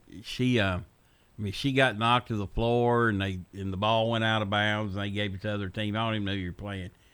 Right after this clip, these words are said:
She slammed her palm on the floor, and they gave her a technical. And I remember after the game, you <laughs> said something to the effect like,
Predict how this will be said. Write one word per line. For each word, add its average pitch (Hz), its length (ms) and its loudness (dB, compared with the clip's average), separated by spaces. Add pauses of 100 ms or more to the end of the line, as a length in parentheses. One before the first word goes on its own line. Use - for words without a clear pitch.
(280)
She 107 160 -4
slammed 123 560 0
her 92 240 -4 (760)
palm 135 480 2
on 107 200 0
the 90 140 -4 (280)
floor, 123 440 4
and 98 120 0
they 95 100 -4
gave 117 240 0
her 92 140 -4
a 90 60 -8
technical. 98 680 -2 (1000)
And 98 120 -2
I 110 40 4
remember 123 300 4
after 120 260 4
the 113 100 0
game, 117 480 2
you 107 160 2
<laughs> - 0 -
said 135 320 0
something 139 300 -2
to 113 80 0
the 101 80 -2
effect 127 420 0
like, 107 240 -2